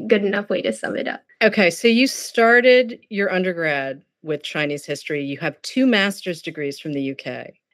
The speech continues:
Speaker 2: Now you're getting your P H D. So that's four degrees, four novels.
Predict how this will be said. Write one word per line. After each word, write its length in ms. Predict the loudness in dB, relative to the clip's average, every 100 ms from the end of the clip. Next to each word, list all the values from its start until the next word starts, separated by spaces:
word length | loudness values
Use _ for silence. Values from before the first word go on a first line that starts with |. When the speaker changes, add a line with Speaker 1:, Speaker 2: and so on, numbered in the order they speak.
| _
Speaker 2:
Now 160 | -2 2
you're 160 | 2 2
getting 240 | 2 2
your 80 | 0
P 180 | 0 0
H 240 | 0 -2
D. 240 | -2 -2 -6 _ -16
So 260 | 0 2
that's 380 | 4 4 0 -8
four 380 | -14 0 4 4
degrees, 420 | 2 0 0 -2
four 240 | -6 -4 -2
novels. 680 | -2 -4 -6 -8 -12 -20